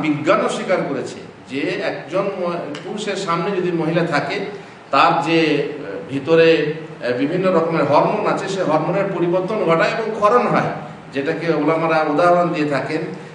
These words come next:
যে আপনার চোখের সামনে যদি এখানে তেঁতুল খাওয়া হয়, তেঁতুল যদি ভাঙা হয় কিংবা লেবু কাটা হয়, যে কি বলে লেমন যাকে বলে, কাগজি লেবু, কাগজা লেবু যদি কাটা হয় আর রস যদি এইভাবে নিংড়ানো হয়,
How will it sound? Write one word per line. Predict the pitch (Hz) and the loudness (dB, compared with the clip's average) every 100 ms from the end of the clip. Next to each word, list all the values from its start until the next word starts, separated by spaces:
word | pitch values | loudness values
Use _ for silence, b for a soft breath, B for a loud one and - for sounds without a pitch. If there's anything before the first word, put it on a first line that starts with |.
| B 110 | B -8
যে | 123 160 196 170 | 0 4 4 4
আপনার | 160 156 214 226 220 | 4 2 2 2 0
চোখের | 190 196 220 | -2 0 0
সামনে | - 175 220 226 208 | -2 2 0 2 0
যদি | - 151 147 151 170 - | 2 2 2 2 0 -6
এখানে | 139 143 165 170 170 | -6 -4 0 0 2
তেঁতুল | 185 247 240 | 2 2 0
খাওয়া | 202 170 151 135 | 0 4 4 4
হয়, | 113 - - - - - - - - - - - - - - - - | 2 -2 -6 -12 -18 -20 -20 -20 -20 -20 -20 -20 -20 -20 -20 -20 -4
তেঁতুল | 156 156 208 208 | 0 0 0 0
যদি | 185 185 | 2 2
ভাঙা | 165 165 170 | 4 4 6
হয় | 151 135 - | 6 4 0
কিংবা | 160 165 156 | -2 -2 0
লেবু | 151 156 - - | 2 2 0 2
কাটা | 175 175 | 2 4
হয়, | 165 123 - | 4 2 0
যে | 135 - | -4 -4
কি | 165 | -2
বলে | 175 165 | 0 0
লেমন | 151 175 175 | 0 2 2
যাকে | 151 147 139 | 2 2 2
বলে, | 110 - - - - - | -2 -4 -8 -12 -16 -8
কাগজি | 143 143 139 143 | -2 0 2 2
লেবু, | 139 139 147 | 2 2 2
কাগজা | 143 127 131 | 2 0 2
লেবু | 135 135 143 | 0 2 0
যদি | 143 147 | 0 0
কাটা | 131 120 143 | 0 2 2
হয় | - - - - - - | 0 -4 -8 -16 -14 -6
আর | 123 160 | 0 4
রস | 190 190 | 4 2
যদি | 175 175 | 0 2
এইভাবে | 175 175 | 2 2
নিংড়ানো | 165 156 170 185 180 | 2 0 2 2 2
হয়, | 131 | 2